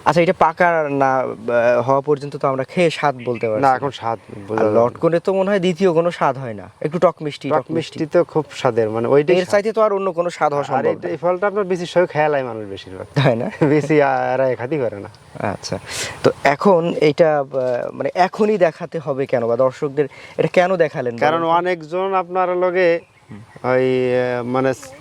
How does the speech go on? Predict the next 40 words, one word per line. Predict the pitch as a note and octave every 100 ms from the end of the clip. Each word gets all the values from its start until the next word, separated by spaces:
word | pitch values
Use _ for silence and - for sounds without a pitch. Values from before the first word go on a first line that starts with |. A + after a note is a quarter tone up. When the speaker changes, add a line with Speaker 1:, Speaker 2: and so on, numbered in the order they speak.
| -
Speaker 2:
এই | - D#3
চারা | E3+ E3+ F3 E3
আর | D3+
খোঁজ | E3+ E3
করে | - C#3+ B2+
যে, | B2+
"ভাই, | C3+
Speaker 1:
হুম। | C3+
Speaker 2:
আমি | C3+
এই | C3+ C3
গাছটা | C3 - -
কোন | C#3+ C#3
জায়গায় | B2 B2 -
পাবো?" | G#2 F#2+ G2 -
Speaker 1:
হুম। | G2 - - - - - -
Speaker 2:
তা | B2+ B2+ B2+ B2+ - - -
আমার | D3+ E3+ E3+
কাছে | E3+ F3
যেহেতু | E3+ E3+ -
ফল | - D#3+
হয়েছে, | D3 A#2+
আমার | C3+ C#3+
কাছে | D#3 C#3+
চারা | D3+ D3 C#3
ধরেন | C#3 C#3 C#3
আমার | C#3 C3
এই | C3+
গাছ | C3 B2+
থেকে | - B2+
ছায়ন | C3+ B2+ C3
কেটে | B2 B2 B2 A#2+ - G2+ F#2+
তৈরি | D#3+ C#3+
করা | B2+ A#2
রয়েছে। | G#2 G#2 G2+
Speaker 1:
হুম, | A#2
হুম। | G#2+ - - - - - - -
Speaker 2:
অনেকজনের | F3 E3+ D#3+ E3+ E3+
বাগান | D#3+ D#3+ D#3
করার | D3 D3
ইচ্ছুক | C#3+ - B2+